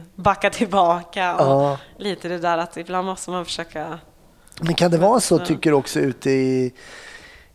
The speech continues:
Speaker 2: i, när man är ute i liksom in real life, att det är så att en del kanske är mer offensiv, någon vill hålla tillbaks och så,
Speaker 1: Mm.
Speaker 2: så man kan se de här klassiska.
Speaker 1: Mm, ja, absolut.
Speaker 2: Är det så?
Speaker 1: Ja, det tycker jag.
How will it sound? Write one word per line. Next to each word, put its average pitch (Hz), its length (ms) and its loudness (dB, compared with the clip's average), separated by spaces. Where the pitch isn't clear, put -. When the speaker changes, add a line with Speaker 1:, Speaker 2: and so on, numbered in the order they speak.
Speaker 2:
i, 127 280 -2
när 127 140 -2
man 123 200 -2
är 127 40 -2
ute 120 280 -4
i 120 120 0
liksom 113 580 -8
in 123 220 -6
real 120 400 0
life, - 340 -12
att 123 120 -8
det 135 120 0
är 160 80 2
så - 140 -2
att 113 140 -4
en 131 80 -6
del 139 220 2
kanske 135 360 -2
är 135 40 -2
mer 131 180 0
offensiv, 131 580 -2
någon 131 200 -2
vill 131 100 -4
hålla 127 220 -2
tillbaks 127 560 -2
och 120 60 -10
så, - 120 -8
Speaker 1:
Mm. - 140 -2
Speaker 2:
så - 60 -2
man 123 160 -6
kan 160 140 -6
se 160 240 -2
de 127 100 -4
här 117 80 -8
klassiska. - 580 -8
Speaker 1:
Mm, 180 160 -2
ja, 156 240 2
absolut. - 640 -12
Speaker 2:
Är 151 100 4
det 156 80 4
så? 123 360 -4
Speaker 1:
Ja, 170 320 -4
det - 80 -20
tycker - 340 -20
jag. - 80 -20